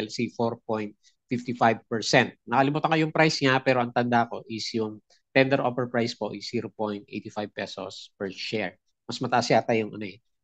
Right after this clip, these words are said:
yung current price niya. So, baka meron siyang correction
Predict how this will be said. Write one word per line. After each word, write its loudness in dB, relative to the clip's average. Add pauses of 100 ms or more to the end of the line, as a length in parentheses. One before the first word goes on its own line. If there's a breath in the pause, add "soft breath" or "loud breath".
yung -6
current 4
price -2
niya. -4
So, -8
baka 2 (320)
meron -4
siyang -8
correction -8